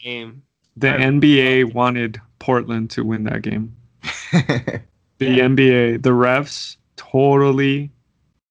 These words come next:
Speaker 2: uh, officiated it towards Portland.
Speaker 3: Well,
Speaker 2: Portland got forty-something free throws to
Speaker 1: Damn.
Speaker 2: twenty-two free throws for the Grizzlies.
Speaker 1: Damn.
Speaker 2: Dame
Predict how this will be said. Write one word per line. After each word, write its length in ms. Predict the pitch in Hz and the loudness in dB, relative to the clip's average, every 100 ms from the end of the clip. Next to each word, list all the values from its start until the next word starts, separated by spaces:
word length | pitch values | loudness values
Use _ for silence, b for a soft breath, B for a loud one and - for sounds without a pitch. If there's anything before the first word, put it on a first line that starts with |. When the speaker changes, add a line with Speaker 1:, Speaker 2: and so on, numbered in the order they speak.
| _ _ - | _ _ -6
Speaker 2:
uh, 380 | 120 117 113 131 | -2 0 -2 -4
officiated 720 | 117 127 120 123 123 123 123 | -2 0 0 2 2 2 0
it 140 | 123 | -2
towards 460 | - 120 117 113 110 | -4 -2 0 0 -2
Portland. 520 | - 123 120 110 110 110 - _ _ _ - | -6 -4 -2 -4 -6 -10 -20 _ _ _ -2
Speaker 3:
Well, 360 | 131 127 110 90 _ _ _ | 2 4 2 -2 _ _ _
Speaker 2:
Portland 380 | 180 196 214 202 | 2 4 4 4
got 400 | 180 165 165 - _ _ _ - | 2 0 -2 -8 _ _ _ -4
forty-something 1800 | 156 165 180 175 180 185 190 _ _ - 160 156 151 147 143 143 143 143 _ _ | 0 4 4 2 0 -2 -4 _ _ -6 0 0 0 0 2 0 -2 -6 _ _
free 260 | - 139 | 0 2
throws 640 | 139 123 110 107 - - - _ _ _ _ _ | 2 -2 -6 -8 -14 -18 -20 _ _ _ _ _
to 340 | - 143 131 127 | -2 2 4 2
Speaker 1:
Damn. 120 | 156 | 0
Speaker 2:
twenty-two 580 | 147 156 151 - 156 147 | 0 2 0 2 4 4
free 240 | - 139 | 4 0
throws 400 | 131 127 123 120 | 2 2 2 0
for 160 | - 117 | -4 -6
the 100 | 113 | -4
Grizzlies. 760 | 110 120 113 113 - - - _ _ _ _ _ _ _ _ _ _ | 0 0 0 -4 -8 -10 -14 _ _ _ _ _ _ _ _ _ _
Speaker 1:
Damn. 640 | 110 127 185 165 120 107 98 | -12 -8 -6 -4 -4 -6 -2
Speaker 2:
Dame 640 | 139 160 190 208 208 | 2 4 6 4 2